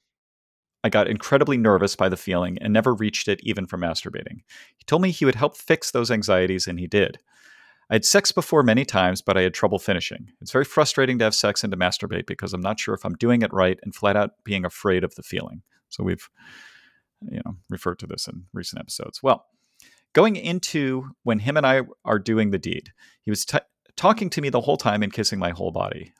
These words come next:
I never had somebody actually put time into just getting me that wet. I started apologizing a lot because there were times when I started to get stressed and nervous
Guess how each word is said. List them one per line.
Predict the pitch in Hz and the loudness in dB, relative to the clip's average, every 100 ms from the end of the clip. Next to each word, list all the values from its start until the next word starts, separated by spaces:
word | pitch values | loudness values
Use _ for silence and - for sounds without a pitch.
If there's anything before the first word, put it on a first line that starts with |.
| - | -4
I | |
never | 104 151 156 | 0 0 0
had | 143 | -2
somebody | - 127 117 - | -2 -2 -2 -2
actually | 107 - 117 | -4 -4 -6
put | - 113 | -6 -6
time | 104 95 92 92 | -2 -2 -2 -6
into | 98 - - | -10 -12 -8
just | 95 - | -8 -6
getting | 90 92 | -6 -6
me | 87 | -8
that | 87 87 - | -8 -10 -6
wet. | 104 - - _ - - _ _ | -2 -2 -6 _ -20 -20 _ _
I | - | -4
started | - 139 127 | 0 2 0
apologizing | - 139 156 139 123 127 | 2 4 4 4 4 2
a | 101 | 2
lot | 90 90 - | 2 2 -2
because | 98 98 92 - | -8 -4 -4 -4
there | 92 | -6
were | 90 | -8
times | - 120 117 110 107 | -2 0 0 0 -4
when | 98 | -4
I | 87 | -4
started | - 101 95 | -2 -2 -2
to | - | -6
get | 95 - | -8 -6
stressed | - 120 113 - - - | 0 2 4 2 -2 -6
and | 95 | -4
nervous | 98 104 101 - - | 2 2 2 0 -4